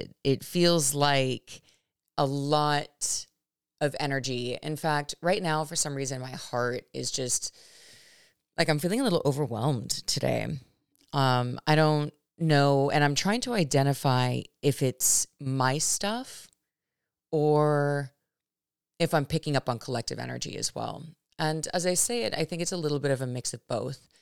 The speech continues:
You know, I think it's really easy for us to internalize sometimes when we're feeling a certain way that it's all of, all of our,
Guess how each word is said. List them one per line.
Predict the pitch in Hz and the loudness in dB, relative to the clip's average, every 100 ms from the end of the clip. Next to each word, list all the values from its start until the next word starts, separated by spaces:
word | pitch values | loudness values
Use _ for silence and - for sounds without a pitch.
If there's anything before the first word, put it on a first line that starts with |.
| _ - | _ -4
You | |
know, | 147 | -2
I | |
think | 139 170 | -2 -2
it's | - | -2
really | 143 127 | -2 -2
easy | 127 131 | -4 -4
for | 127 131 | -4 -4
us | 123 | -2
to | 131 | -4
internalize | 120 117 127 117 117 117 | -6 -6 -4 -4 -6 -2
sometimes | - 127 117 120 120 120 | -2 -2 -6 -8 -8 -8
when | 120 | -10
we're | 120 | -10
feeling | - 123 120 | -8 -8 -4
a | |
certain | - - 117 | -6 -6 -8
way | 120 | -8
that | 117 120 | -6 -8
it's | - - | -8 -2
all | 123 123 | 0 2
of, | 120 110 - _ - - _ - | 2 -2 -10 _ -20 -20 _ 2
all | 123 127 | 4 6
of | 131 120 | 2 2
our, | - 120 120 120 123 127 | 0 0 -2 -4 -6 -6